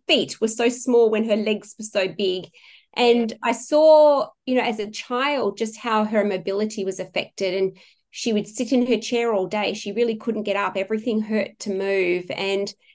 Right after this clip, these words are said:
that then created a vicious cycle. And, and I guess you have some of these thoughts back from when you're a child, like, "Oh, gee, I hope, I hope I never end up with a situation like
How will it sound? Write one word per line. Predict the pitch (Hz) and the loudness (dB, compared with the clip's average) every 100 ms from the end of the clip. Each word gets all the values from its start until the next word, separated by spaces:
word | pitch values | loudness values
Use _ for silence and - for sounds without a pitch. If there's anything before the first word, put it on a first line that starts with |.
| _ | _
that | 240 - | -2 0
then | 233 220 220 | 2 2 0
created | - 247 214 208 | 0 2 2 -2
a | |
vicious | 180 240 - 202 | -4 -4 -4 -8
cycle. | - 214 214 220 - 196 196 | -4 -4 -4 -6 -4 -4 -2
And, | 196 202 - _ _ _ | -4 -6 -10 _ _ _
and | 254 | 2
I | 254 | 4
guess | 330 403 | 2 0
you | 370 | -2
have | 277 233 | -2 -4
some | 254 | -2
of | 233 | 0
these | 208 214 | -2 -4
thoughts | - 226 - - - | 0 0 0 -8 -8
back | 214 - | -8 -6
from | - 214 | -4 -2
when | 202 | 0
you're | 190 | 0
a | 180 | -4
child, | - 208 208 190 | -6 -2 -2 -2
like, | 190 - | -4 -4
"Oh, | 226 214 | -4 -4
gee, | 214 | -2
I | 202 | -2
hope, | 202 226 220 - _ - | -2 -2 -4 -8 _ -4
I | |
hope | 214 220 220 | -2 -2 0
I | |
never | 202 214 208 190 | 2 2 2 -2
end | 185 185 | -2 -2
up | 185 | -4
with | 196 190 | -6 -8
a | |
situation | - - - 185 175 - 180 | -8 -8 -6 -6 -4 -6 -6
like | 170 - | -6 -6